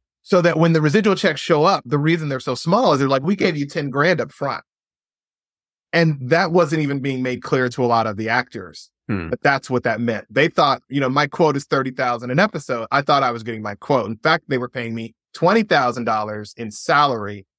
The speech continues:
Speaker 1: ten thousand dollars in advance residual payments. So really, they've undermined my quote by a third, and they've mortgaged out my future. And that's why those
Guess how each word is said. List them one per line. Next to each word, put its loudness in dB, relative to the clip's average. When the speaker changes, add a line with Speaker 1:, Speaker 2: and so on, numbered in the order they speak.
Speaker 1:
ten 2
thousand 2
dollars -4
in 0
advance -2
residual -4
payments. -18
So 2
really, 4
they've 2
undermined 0
my -8
quote -2
by -2
a -8
third, -12
and 2
they've 2
mortgaged 2
out 0
my -10
future. -20
And 4
that's 2
why 4
those -6